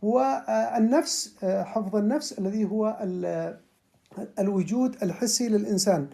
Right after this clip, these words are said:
وأن مقاصد التشريع، يعني الهدف من التشريع و-، ل-، بين الناس، هو لحماية هذه الثلاثة. فإذا، آه، استخرجنا هذه النظرية المقاصدية من ال-، من، من التراث والأصولي الإسلامي،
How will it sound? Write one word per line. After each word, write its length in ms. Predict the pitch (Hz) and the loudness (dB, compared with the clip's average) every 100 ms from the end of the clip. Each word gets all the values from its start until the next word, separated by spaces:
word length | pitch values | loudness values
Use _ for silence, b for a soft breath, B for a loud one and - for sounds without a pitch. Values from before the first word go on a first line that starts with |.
| B B B B | B B B B
وأن 420 | - - 302 294 | -2 4 6 8
مقاصد 520 | 247 226 330 349 285 269 | 6 6 6 6 6 4
التشريع، 560 | - 247 220 220 214 | 4 2 2 0 -2
يعني 420 | 175 160 170 - | -4 -2 -4 -2
الهدف 540 | 180 165 302 320 294 233 | -2 2 2 4 2 4
من 120 | 240 | 2
التشريع 600 | 214 220 208 190 175 170 | 4 0 0 0 -2 -2
و-، 120 | 175 185 196 196 208 | -4 -4 -4 -6 -2
ل-، 420 | 190 185 196 165 160 | -4 -2 -4 -6 0
بين 200 | 220 240 | 0 2
الناس، 380 | 220 254 277 - B - | 0 0 -2 -4 B 4
هو 120 | 269 | 6
لحماية 460 | 254 - 254 277 - | 6 4 2 2 2
هذه 180 | 240 240 | 0 0
الثلاثة. 460 | 214 214 190 - 127 - b b b _ | 0 2 2 2 -8 -12 b b b _
فإذا، 680 | 196 214 254 240 226 202 233 | 2 2 2 6 6 6 2
آه، 400 | 202 170 165 208 | -2 0 -2 -6
استخرجنا 800 | 208 - 214 339 349 269 233 220 | -4 -2 2 2 4 4 6 4
هذه 200 | 208 196 | 6 4
النظرية 680 | 170 170 160 170 175 143 156 190 | 4 2 2 2 0 -2 -4 -4
المقاصدية 1040 | 170 170 160 175 151 170 180 160 139 156 | -2 -2 -2 -2 -2 -4 -4 -4 -4 -6
من 160 | 196 185 | 0 2
ال-، 720 | 180 170 160 160 156 160 208 | 2 -2 -4 -4 -6 -8 -8
من، 200 | 170 170 | -6 -4
من 80 | 180 | -4
التراث 540 | 170 - 180 208 165 165 | -4 -4 -2 -2 -2 -6
والأصولي 1600 | 156 151 151 - - 170 156 180 147 202 - 240 220 170 190 | -6 -8 -12 -20 -12 -8 -6 -6 -8 -8 -4 0 0 0 -2
الإسلامي، 720 | 165 - - 214 214 202 233 | -6 -6 -2 2 2 2 0